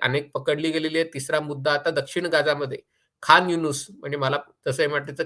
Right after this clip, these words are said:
खान म्हणजे शाहरुख खान, सलमान खान असं खान काहीतरी असेल. पण खान युनुस म्हणजे बहुतेक घोड्यांचा तबेला किंवा घोडे चरायची जी जागा होती त्याला खान युनुस म्हणतात आणि तिथे हमासचा जो म्होरक्या या कारवाईतला याहिया सिनवर त्याचा अड्डा आहे, त्याचा तिथे तळ आहे आणि त्यामुळे या भोवती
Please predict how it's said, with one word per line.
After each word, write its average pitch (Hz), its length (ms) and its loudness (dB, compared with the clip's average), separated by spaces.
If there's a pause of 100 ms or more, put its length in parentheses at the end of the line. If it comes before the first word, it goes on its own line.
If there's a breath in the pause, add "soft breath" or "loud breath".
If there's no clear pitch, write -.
खान 143 240 2
म्हणजे 147 320 0 (160)
शाहरुख 139 360 -2
खान, 143 140 0
सलमान 139 340 -2
खान 143 160 0
असं 135 260 0
खान 151 260 -4
काहीतरी 147 260 -2
असेल. 131 200 -2 (420 soft breath)
पण 175 160 0
खान 175 240 8
युनुस 170 280 -4
म्हणजे 160 200 0
बहुतेक 160 300 0
घोड्यांचा 147 440 4 (100)
तबेला 147 280 2
किंवा 151 240 0
घोडे 135 260 2
चरायची 151 480 0
जी 147 120 -4
जागा 139 240 0
होती 135 200 -2
त्याला 147 260 0
खान 147 200 -2
युनुस 143 260 -8
म्हणतात 143 300 -4
आणि 147 120 -2
तिथे 143 360 0 (580)
हमासचा 151 460 4
जो 170 160 2
म्होरक्या 143 420 2
या 151 180 4
कारवाईतला 139 540 0
याहिया 139 400 2
सिनवर 143 460 0 (340)
त्याचा 156 380 4 (560)
अड्डा 135 300 4
आहे, 156 260 4
त्याचा 143 360 -2
तिथे 147 220 -2 (100)
तळ 156 180 2
आहे 160 200 2
आणि 165 120 -2
त्यामुळे 165 340 0
या 151 220 0
भोवती 143 600 -8